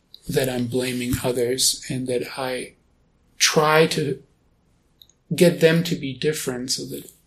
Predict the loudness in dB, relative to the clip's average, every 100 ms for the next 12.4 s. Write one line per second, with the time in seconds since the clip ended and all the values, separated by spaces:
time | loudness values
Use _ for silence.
0 | _ _ _ _ _ _ _ _ _ -10
1 | -6 -6 -6 -6 -4 -4 -4 -4 -6 -6
2 | -6 -4 -6 -6 -8 -8 -4 0 2 2
3 | 0 -2 -2 -2 -2 -4 -8 -4 -2 -2
4 | -2 -4 -6 -12 -18 _ _ _ _ _
5 | _ _ _ _ _ _ _ _ _ -20
6 | _ _ _ _ -20 _ _ _ _ _
7 | _ _ _ _ _ _ _ _ _ _
8 | _ _ -20 -20 -20 _ _ _ _ _
9 | 0 6 8 6 2 -4 -6 _ _ _
10 | _ _ _ _ 2 4 4 2 0 -2
11 | -4 -4 2 0 0 -8 -8 -8 -10 -6
12 | -2 -2 -4